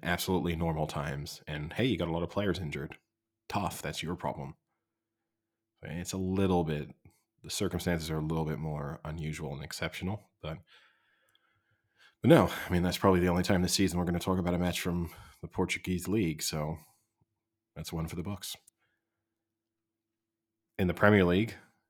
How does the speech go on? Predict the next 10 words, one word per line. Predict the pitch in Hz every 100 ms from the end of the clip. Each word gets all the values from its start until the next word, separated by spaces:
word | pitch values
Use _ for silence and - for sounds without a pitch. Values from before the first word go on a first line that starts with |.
| _ _ _
I | -
mean, | 80
the | 78
big, | 78 85 82 80 76 - - _ _ _ _ _ _ _ _ -
big | 85 80
result | 82 82 82 -
of | 80
the |
week | 78 82 90 -
was | 76 78 -